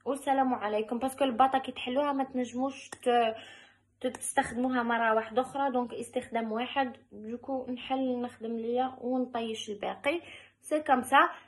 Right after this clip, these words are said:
ننصحكم الباطا اللي تشريوها تاع الياغورت المسوس، ديروا بزاف وديري لامك معاك ماسك، ديري لاختك، ما تكونيش بخيله. ما علينا، نروحو نشوف شويه عرعار واش نديروا له. الا عندنا الشمس في الطاقه ولا في السطح ولا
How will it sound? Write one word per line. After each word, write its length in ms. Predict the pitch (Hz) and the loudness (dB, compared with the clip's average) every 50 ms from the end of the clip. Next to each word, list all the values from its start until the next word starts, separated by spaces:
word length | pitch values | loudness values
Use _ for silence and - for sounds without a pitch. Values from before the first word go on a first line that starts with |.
| _ - | _ 0
ننصحكم 500 | 269 294 294 - - - - - 302 302 | 2 2 2 2 -2 -2 -2 0 0 2
الباطا 480 | 285 247 220 269 294 311 311 - 277 | 2 4 8 8 8 8 8 8 6
اللي 140 | 269 277 277 | 6 6 2
تشريوها 400 | 269 - - 277 285 285 262 262 | -2 -4 -4 -2 0 2 4 4
تاع 200 | 262 262 262 226 | 4 4 2 2
الياغورت 440 | 240 240 226 240 247 240 240 - - | 4 4 6 6 6 6 4 0 -6
المسوس، 400 | 226 220 220 - 311 359 - - - | -6 -4 -4 -2 -2 -2 -2 4 8
ديروا 260 | 415 494 480 381 277 220 | 10 10 10 8 6 4
بزاف 580 | 208 214 208 - 208 247 349 466 466 - - 480 | 2 0 0 2 6 6 6 6 6 2 0 2
وديري 380 | 466 339 359 370 330 285 240 | 4 6 8 8 8 6 6
لامك 440 | 226 226 226 233 226 233 220 - 208 | 8 6 6 6 4 0 0 0 -4
معاك 440 | 190 - 165 190 196 208 208 - 190 | -6 -2 0 2 4 4 2 0 4
ماسك، 440 | 196 202 208 220 226 226 - - 240 | 8 10 10 10 8 6 2 -4 0
ديري 360 | 202 220 214 202 202 190 190 | 6 8 10 10 10 10 10
لاختك، 540 | 202 226 226 - - - - 269 254 - - - - - - - - | 10 10 10 10 4 6 8 8 8 8 4 -12 -16 -18 -16 0 4
ما 60 | 247 | 4
تكونيش 480 | 247 247 - 302 311 320 330 311 - 170 | 4 4 4 4 4 4 4 0 2 4
بخيله. 560 | 208 214 214 - - 196 185 170 156 - - - - - - - - - - - - | 4 6 6 2 -2 -4 -4 -4 -4 -6 -10 -14 -16 -16 -16 -16 -16 -16 -12 4 8
ما 100 | 247 262 | 10 10
علينا، 440 | 226 233 240 214 202 185 165 151 - - - - - - 233 | 10 10 6 4 4 4 2 -2 -6 -12 -16 -18 -12 4 8
نروحو 240 | 269 330 349 - | 8 8 10 10
نشوف 300 | 330 311 - 330 330 302 | 8 8 8 6 6 6
شويه 180 | - 302 311 277 | 6 10 10 12
عرعار 440 | 247 226 233 226 208 214 226 220 208 | 12 12 10 8 10 10 10 10 8
واش 220 | 254 302 - - | 6 4 2 0
نديروا 280 | 262 277 285 262 269 247 | 2 2 4 6 6 8
له. 140 | 226 214 208 208 | 8 8 6 6
الا 100 | 220 220 | 4 2
عندنا 280 | 196 - 262 311 320 330 | 4 4 4 6 4 4
الشمس 540 | 294 - - - 320 320 339 320 - - - | 2 0 0 2 4 4 4 2 0 -2 -4
في 100 | - 254 | -4 -4
الطاقه 480 | - - 277 277 294 294 294 269 254 | 2 6 8 8 8 8 8 8 8
ولا 200 | 254 254 240 240 | 8 8 6 4
في 100 | 240 - | 2 0
السطح 500 | 247 - - - - 285 277 - - 277 | -4 -4 -4 2 4 4 4 4 2 -2
ولا 340 | 277 285 285 294 294 285 | 0 2 4 4 4 4